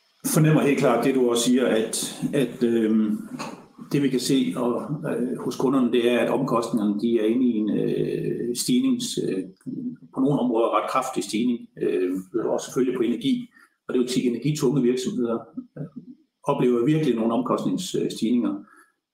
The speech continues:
øh, som nogen i en vis grad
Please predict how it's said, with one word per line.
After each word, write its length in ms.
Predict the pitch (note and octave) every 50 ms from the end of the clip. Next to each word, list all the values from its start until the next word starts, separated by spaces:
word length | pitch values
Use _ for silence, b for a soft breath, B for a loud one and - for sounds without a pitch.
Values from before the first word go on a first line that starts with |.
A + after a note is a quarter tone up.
| _ -
øh, 520 | - - F#2+ - - F#2+ G2 - D3 - -
som 200 | - - B2 C3
nogen 520 | C#3 D3+ F3+ F#3+ F#3 E3+ D#3 - - - - - _ -
i 120 | - D3 B2+
en 100 | B2+ C3
vis 240 | A3 A#3 - -
grad 380 | - C#3 C#3 C3+ B2 A2 G#2+ G#2